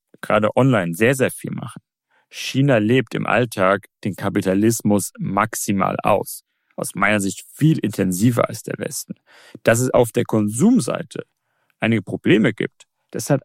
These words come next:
andere Gründe. Das sind eher deflationäre Tendenzen und hängt sogar teilweise mit zu viel Wettbewerb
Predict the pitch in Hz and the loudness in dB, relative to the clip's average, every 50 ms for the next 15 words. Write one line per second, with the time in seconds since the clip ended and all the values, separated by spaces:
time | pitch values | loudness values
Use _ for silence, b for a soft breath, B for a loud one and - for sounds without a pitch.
0 | _ - - 170 208 254 - 127 95 - - - - - - - - - - 117 | _ -4 0 0 2 2 2 0 0 -2 -4 -4 -4 -4 -4 -6 -6 -4 -2 -2
1 | 117 - 110 120 117 110 107 127 143 139 - 135 120 - - 123 120 117 117 113 | -2 0 2 2 2 2 2 2 0 2 0 -2 -2 -2 -2 0 2 2 2 2
2 | 107 113 - - 104 98 98 98 117 135 175 170 - - 117 139 131 B B B | 0 0 0 0 0 2 2 2 2 2 2 0 0 0 0 0 0 B B B
3 | B - - 104 110 139 156 143 - 135 127 113 120 117 117 123 127 127 120 123 | B -2 0 2 2 2 2 0 2 2 2 2 2 2 2 4 2 2 2 0
4 | 127 123 113 - - - 185 214 220 185 - - 170 170 139 113 151 170 - _ | 0 0 -2 -4 -6 -2 0 0 0 0 -2 0 2 2 4 4 2 2 0 _
5 | - 123 104 104 104 107 117 | -2 0 2 4 2 2 0